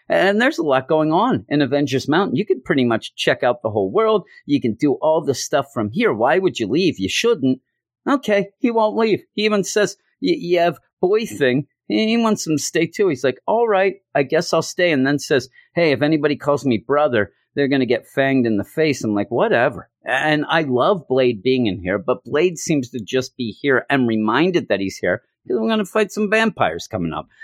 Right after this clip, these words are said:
And then we go off, and now we're gonna have recap of the Star Brand baby, another thing that's out there and kinda just left out there. But you end up where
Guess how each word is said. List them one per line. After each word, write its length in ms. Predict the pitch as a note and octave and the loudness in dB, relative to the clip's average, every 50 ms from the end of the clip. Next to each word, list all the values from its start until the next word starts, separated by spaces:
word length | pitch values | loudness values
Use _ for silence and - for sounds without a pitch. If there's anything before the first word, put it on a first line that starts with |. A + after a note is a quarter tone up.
| - _ _ | -20 _ _
And 80 | - G3 | 0 0
then 120 | G#3 G#3+ | 2 2
we 100 | G#3+ G#3+ | 2 2
go 220 | F3 G3 F#3 F3+ E3 | 2 2 2 4 4
off, 260 | D3 D3 D3+ D3 - | 4 2 2 0 0
and 80 | C#3+ | 0
now 140 | C#3+ C#3+ D3+ | 2 2 2
we're 80 | D#3+ D#3 | 2 2
gonna 160 | D3+ D3+ C#3+ | 2 0 -2
have 80 | B2 B2+ | 0 0
recap 400 | D3 D3+ C#3+ - - C#3+ B2+ - | -2 -2 -2 0 -2 -2 0 2
of 220 | A#2 A#2 G2+ F#2+ | 0 0 0 0
the 100 | - A#2 | -2 -2
Star 400 | G2+ - - - E3+ E3+ G#3+ A#3 | -2 -4 -4 -2 0 2 2 2
Brand 400 | A3+ E3 E3+ D3+ C#3 C3+ C3 B2+ | 0 0 2 2 2 2 2 2
baby, 260 | - D3+ D#3+ D3 A2+ A#2 | 2 2 2 2 2 2
another 460 | A2 A2+ A#2 C#3 F3 A3+ C4 C#4+ G#3 | 2 2 2 2 2 2 2 0 -2
thing 380 | - - - G#2+ F2 D#2+ - - _ _ _ _ | -2 -2 -4 -2 -2 -2 -6 -10 _ _ _ _
that's 220 | B2+ A2 - - | -2 -2 0 0
out 220 | A#2+ F#2+ F#2+ - - | 0 0 0 0 0
there 160 | G2 F#2+ E2+ | 0 0 0
and 180 | F2+ G#2 G2+ | 0 -4 -6
kinda 300 | - - G#2 G#2+ G2 F2 | -4 -4 -4 -2 -2 -4
just 240 | D#2+ - F#2+ - - | -4 -6 -8 -8 -4
left 300 | D#2+ G#2 B2+ - - _ | -2 -2 -2 -2 0 _
out 240 | G2+ F2+ E2+ - _ | 0 0 0 -2 _
there. 220 | - D2+ E2 F2 - - - - _ _ | -4 -2 -2 -2 -4 -8 -20 -20 _ _
But 120 | - D3 | -4 -2
you 100 | C3+ D#3 | 0 0
end 200 | D#3+ E3+ F3 E3+ | 0 0 0 0
up 140 | D#3+ C#3 - _ | -2 -2 -2 _
where 260 | B2 A#2 A2 A2 - | 0 0 0 0 -2